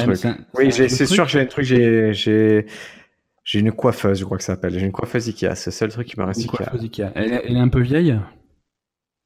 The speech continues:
Speaker 2: Voilà, trois ans, je dirais trois, quatre ans.
Speaker 1: Trois ans, ouais, c'est pas si vieux. Tu sais que, tu sais qu'il existe, euh, des, des, des,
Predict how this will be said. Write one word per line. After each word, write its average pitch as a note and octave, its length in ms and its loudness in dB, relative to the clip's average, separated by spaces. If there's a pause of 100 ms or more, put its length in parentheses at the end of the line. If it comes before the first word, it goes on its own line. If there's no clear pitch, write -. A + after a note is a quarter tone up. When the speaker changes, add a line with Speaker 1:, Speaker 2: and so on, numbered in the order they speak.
(500)
Speaker 2:
Voilà, F#2+ 920 -6
trois B2+ 340 -4
ans, C3+ 140 0
je A2 160 -6
dirais G2 160 -6
trois, - 180 -6
quatre A#2+ 280 -6
ans. A#2+ 60 -6
Speaker 1:
Trois A2+ 200 -4
ans, G#2+ 160 0
ouais, G#2+ 200 -2
c'est - 200 -18
pas G2 220 -6
si - 180 -12
vieux. F2+ 140 -8 (360)
Tu - 100 -10
sais A#3+ 140 2
que, - 320 -2
tu - 120 -10
sais E3+ 100 -4
qu'il A#2 140 -2
existe, A#2 340 -4
euh, A2 160 2
des, G#2 260 0
des, G2+ 280 -2
des, F#2 800 -6